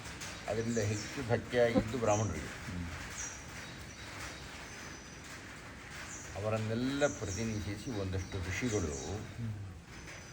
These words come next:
Speaker 1: ಕೈಲಾಸಕ್ಕೆ ಹೋಗಿ, ಕೈಲಾಸಕ್ಕೆ ಹೋಗಿ ಈಶ್ವರನನ್ನು ಪ್ರಾರ್ಥನೆ ಮಾಡಿ. ಹೀಗಾಗಿದೆ ಪರಿಸ್ಥಿತಿ ಭಾರತದಲ್ಲಿ.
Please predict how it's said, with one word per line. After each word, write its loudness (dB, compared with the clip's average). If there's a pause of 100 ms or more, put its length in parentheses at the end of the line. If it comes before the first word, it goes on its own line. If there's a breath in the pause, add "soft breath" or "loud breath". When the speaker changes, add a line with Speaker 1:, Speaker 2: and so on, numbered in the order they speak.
(480)
Speaker 1:
ಕೈಲಾಸಕ್ಕೆ 12
ಹೋಗಿ, 4 (1700)
ಕೈಲಾಸಕ್ಕೆ 2
ಹೋಗಿ 0
ಈಶ್ವರನನ್ನು 0
ಪ್ರಾರ್ಥನೆ 0
ಮಾಡಿ. -2 (960)
ಹೀಗಾಗಿದೆ 0
ಪರಿಸ್ಥಿತಿ -4
ಭಾರತದಲ್ಲಿ. 2